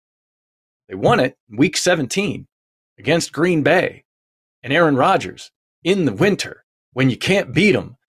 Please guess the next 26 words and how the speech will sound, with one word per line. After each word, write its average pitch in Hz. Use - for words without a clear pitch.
And 135
then 190
the 185
Seahawks 160
lost 110
and 131
they 175
had 170
nothing 220
to 208
play 208
for 117
and 95
they 127
should 131
fold 233
their 202
tents 226
up -
and 131
they 139
whooped 165
the -
Packers' 202
ass 196
anyway. 202